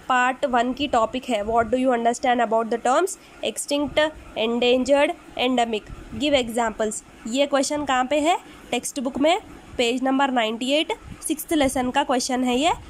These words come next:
कौन सा क्वेश्चन है? Third question। आप लोग की guide में रहता, आप लोग पढ़ के school को आना exam लिखने।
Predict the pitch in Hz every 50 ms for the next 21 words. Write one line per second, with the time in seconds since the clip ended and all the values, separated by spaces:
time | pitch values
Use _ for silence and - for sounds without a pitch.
0 | - - - 262 254 254 254 285 269 269 262 262 269 262 254 302 349 - - 269
1 | 262 247 240 233 - 233 240 - 294 320 311 277 247 - 247 254 233 262 254 220
2 | 214 233 220 226 226 247 247 254 254 247 233 226 269 262 233 - - 254 - -
3 | - 240 214 226 - - 311 349 453 - - - - - - - - - - 311
4 | 294 269 262 262 311 302 277 254 254 247 240 208 208 254 240 240 220 226 - 226
5 | 196 180